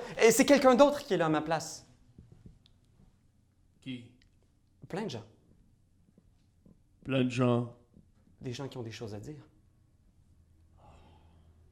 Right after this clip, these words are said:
Speaker 1: Je suis sincèrement désolé, vous, vous, vous n'êtes peut-être pas sans savoir qu'il y a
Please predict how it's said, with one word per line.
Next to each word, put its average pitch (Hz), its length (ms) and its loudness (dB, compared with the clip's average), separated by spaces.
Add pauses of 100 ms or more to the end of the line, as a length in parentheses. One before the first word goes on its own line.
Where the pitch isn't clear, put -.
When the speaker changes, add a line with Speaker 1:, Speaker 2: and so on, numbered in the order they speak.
(760)
Speaker 1:
Je - 80 -20
suis 135 100 -16
sincèrement 113 320 -10
désolé, 113 420 -4
vous, 110 180 -8 (1200)
vous, 120 180 -18
vous 110 120 -12
n'êtes 120 240 -12
peut-être 127 300 -10
pas 131 80 -6
sans 117 140 -8
savoir 117 280 -8
qu'il 95 180 -12
y 107 80 -4
a 107 120 -4